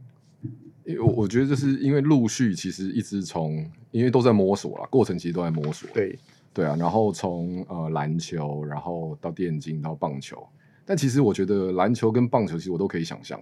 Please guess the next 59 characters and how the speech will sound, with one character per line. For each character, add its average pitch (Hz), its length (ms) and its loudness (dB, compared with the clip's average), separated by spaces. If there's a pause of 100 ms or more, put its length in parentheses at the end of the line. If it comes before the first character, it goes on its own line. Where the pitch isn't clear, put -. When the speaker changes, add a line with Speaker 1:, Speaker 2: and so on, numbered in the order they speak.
(220)
Speaker 1:
就 - 120 -18
是 98 60 -6
Speaker 2:
对。 92 260 2 (220)
Speaker 1:
因 - 40 -4
为 139 80 6
篮 113 100 8
球 110 80 2
就 107 120 0
是 107 80 -2
那 101 80 2
样 85 140 0
子， - 140 -16 (340)
Speaker 2:
<laughs> 151 360 8
Speaker 1:
就 156 100 10 (140)
是 160 80 6 (400)
一 135 60 6
队， 196 80 12
Speaker 2:
这 170 60 12
你 156 40 12
有 135 80 12
看 160 260 10
过 175 140 10
的。 160 120 12
Speaker 1:
一 - 20 12
队 - 20 12
可 151 60 12
能 151 120 12
十 160 140 8
五 151 40 8
到 156 120 12
二 151 80 12
十 117 160 6
个 117 80 8
人， 107 260 8
然 110 100 8
后， 123 220 10
Speaker 2:
对。 98 200 4 (140)
Speaker 1:
对， 107 180 6
就 135 100 6
是 139 80 8
怎 123 160 4
么 101 60 6
样 120 180 6
做， 120 180 6
因 131 80 8
为 143 60 8
我 101 100 4
自 127 100 2
己 110 60 6
也 98 60 4
打 85 160 4
篮 67 160 -4
球。 - 140 -10 (180)
Speaker 2:
啊， 104 120 2
啊， 90 200 0 (100)
啊。 98 240 -14
Speaker 1:
那 175 80 0
棒 170 220 6
球， 110 440 2